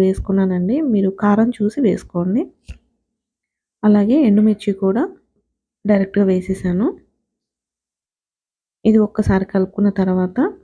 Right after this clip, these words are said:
కొద్దిగా కరివేపాకు, అలాగే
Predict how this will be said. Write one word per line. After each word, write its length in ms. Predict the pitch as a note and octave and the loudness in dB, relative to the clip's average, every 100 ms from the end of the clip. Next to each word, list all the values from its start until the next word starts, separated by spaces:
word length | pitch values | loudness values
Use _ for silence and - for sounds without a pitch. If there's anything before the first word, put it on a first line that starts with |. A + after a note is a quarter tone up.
| _ _ _ _ | _ _ _ _
కొద్దిగా 420 | - F3+ F#3+ G3+ - - _ _ _ - | -4 -2 0 0 -4 -8 _ _ _ -4
కరివేపాకు, 680 | G#3 F#3+ G3 G3 F#3 - F#4+ B4 _ _ _ _ _ _ _ _ _ _ _ _ _ _ _ _ _ _ _ _ _ _ _ _ _ _ _ _ _ _ _ _ _ _ _ _ _ | 0 2 2 0 -4 -2 -4 -4 _ _ _ _ _ _ _ _ _ _ _ _ _ _ _ _ _ _ _ _ _ _ _ _ _ _ _ _ _ _ _ _ _ _ _ _ _
అలాగే 360 | - G#3 F#3+ | 2 2 4